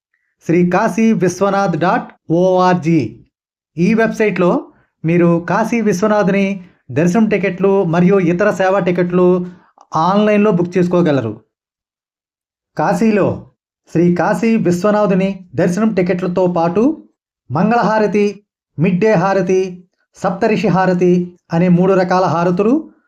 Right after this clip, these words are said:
మరియు రుద్రాభిషేకం టికెట్లు కూడా మీరు ఆన్లైన్లో బుక్ చేసుకోవచ్చు.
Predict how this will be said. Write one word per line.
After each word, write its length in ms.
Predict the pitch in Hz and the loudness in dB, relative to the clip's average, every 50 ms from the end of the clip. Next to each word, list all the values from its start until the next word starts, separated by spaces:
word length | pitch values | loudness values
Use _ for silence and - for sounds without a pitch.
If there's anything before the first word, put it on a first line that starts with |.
| _ _ 156 | _ _ -4
మరియు 540 | 160 180 202 208 202 175 120 - - - - _ _ _ - | -2 0 2 2 2 2 0 -2 -4 -12 -18 _ _ _ -2
రుద్రాభిషేకం 760 | 156 180 175 185 208 247 247 240 175 233 233 233 233 220 - | 0 0 2 0 0 0 0 0 0 -2 -2 0 -2 -2 -2
టికెట్లు 360 | 190 175 180 185 180 - 170 | -2 -2 -2 -2 -4 -4 -2
కూడా 420 | 196 185 180 180 165 - - - - _ _ _ - | 0 0 0 0 0 -2 -4 -8 -12 _ _ _ -2
మీరు 160 | 160 170 175 | 0 0 0
ఆన్లైన్లో 600 | 175 175 160 165 190 220 226 226 226 226 220 226 | 0 0 -2 -2 0 0 2 2 2 4 4 2
బుక్ 300 | 220 175 175 175 175 202 | 2 2 0 -2 -2 -2
చేసుకోవచ్చు. 600 | 190 180 180 190 175 160 156 160 - 123 104 - | -2 0 0 2 2 0 0 -2 -6 -10 -10 -10